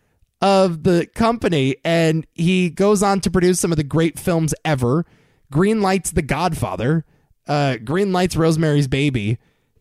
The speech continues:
and changes cinema, really. And, and for many decades, he was sort of a idiosyncratic, uh, interesting figure in the business, dealt with, uh, drug problems. I think, uh, was arrested, and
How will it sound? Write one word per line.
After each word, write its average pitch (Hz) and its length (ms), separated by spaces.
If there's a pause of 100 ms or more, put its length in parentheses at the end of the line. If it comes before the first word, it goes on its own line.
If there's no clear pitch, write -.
(160)
and 160 280
changes 208 440
cinema, 226 380
really. 104 320
And, 120 200
and 139 260
for 156 400 (240)
many 208 300
decades, 185 580
he 180 60
was 160 120
sort 214 180
of 190 80
a 139 360 (340)
idiosyncratic, 175 1160 (520)
uh, 139 380
interesting 175 640
figure 143 720 (460)
in 170 180
the 151 60
business, 151 600 (300)
dealt 170 300
with, 160 400
uh, 139 300
drug 156 300
problems. 156 460
I 139 60
think, 262 300 (880)
uh, 120 260
was 123 160
arrested, 233 600
and 120 300